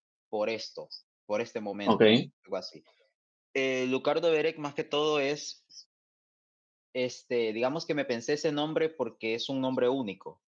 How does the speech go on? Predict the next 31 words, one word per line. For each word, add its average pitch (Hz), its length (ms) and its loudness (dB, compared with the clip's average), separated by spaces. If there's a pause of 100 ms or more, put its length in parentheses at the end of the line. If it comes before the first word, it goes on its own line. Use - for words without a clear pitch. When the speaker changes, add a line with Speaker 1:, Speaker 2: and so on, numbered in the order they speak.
Speaker 1:
Mira, 127 260 0
yo 139 80 2
antes 190 240 0
de 160 80 -2
llamarme 139 400 0
Lucardo 139 380 0
Everett, 135 320 0
de 123 120 0
hecho, 151 300 -8 (180)
me 113 120 -4
llamaba 107 420 2
Berlín. 101 480 -2 (800)
Speaker 2:
Ok. 120 160 8 (280)
Speaker 1:
Pero 123 220 2
el 117 80 -2
problema, 117 460 0
o 117 140 -4
sea, 104 260 -2
pero 110 420 2
luego 127 240 2
me 139 140 0
di 135 120 0
cuenta 135 320 0
que, 123 120 -6
por 104 100 -6
ejemplo, 107 320 -4
Berlín 92 400 -6
estaba, 104 640 -2 (560)
por 107 120 -2
así 104 200 -4
decirlo, 110 640 0